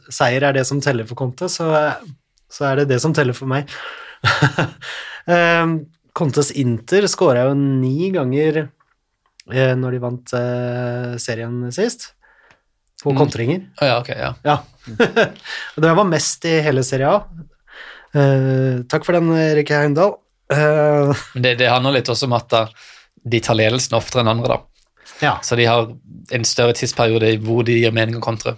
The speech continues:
Speaker 2: Så det, sånne statistikker har, henger litt sammen med det også å gjøre. Men, eh, men de er veldig gode på det, og Chelsea var det jo også ofte at de fikk første og andre målet, og så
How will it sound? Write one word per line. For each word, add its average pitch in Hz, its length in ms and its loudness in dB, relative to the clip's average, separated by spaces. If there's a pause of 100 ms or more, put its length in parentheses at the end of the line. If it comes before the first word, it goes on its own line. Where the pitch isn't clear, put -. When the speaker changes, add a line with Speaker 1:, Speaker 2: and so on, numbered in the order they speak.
Speaker 2:
Så - 160 -2
det, 117 240 2
sånne 120 240 -4
statistikker 113 440 -2
har, 110 200 2
henger 123 220 -2
litt 117 120 -4
sammen 113 260 -2
med 113 80 -4
det 120 120 0
også - 160 -6
å 127 60 -2
gjøre. - 180 -6 (140)
Men, 123 180 0
eh, 123 320 0 (360)
men 123 180 2
de 120 100 4
er 117 100 4
veldig 123 160 0
gode 117 160 -4
på - 80 -2
det, 120 140 2
og 117 340 -6
Chelsea 127 440 0
var 110 120 2
det 110 80 0
jo 104 60 0
også 131 320 0
ofte - 240 -4
at - 60 -2
de - 100 -8
fikk - 240 -8
første - 240 -2
og 110 80 2
andre 123 120 0
målet, 180 260 4
og 123 100 2
så 113 220 0